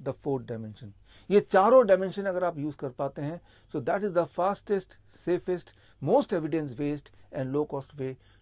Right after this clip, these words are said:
to heal a person। तो चौथा dimension आपको अगर सीखना है, आपको समझना है, I am going to launch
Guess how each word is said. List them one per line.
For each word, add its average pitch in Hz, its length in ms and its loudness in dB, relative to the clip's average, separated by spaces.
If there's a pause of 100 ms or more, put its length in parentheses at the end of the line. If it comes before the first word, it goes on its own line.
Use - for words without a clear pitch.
(140)
to 131 200 -6 (120)
heal 120 220 -8
a - 100 -18
person। 117 380 -16 (800)
तो 202 60 8
चौथा 247 440 6 (160)
dimension 196 500 2
आपको 180 320 -4
अगर 175 100 -6
सीखना 180 360 -8
है, 175 40 -6
आपको 170 160 -12
समझना 156 380 -8
है, 175 140 -6 (1300)
I 139 120 2
am 143 100 -2
going 208 180 0
to 202 80 -4
launch 151 320 0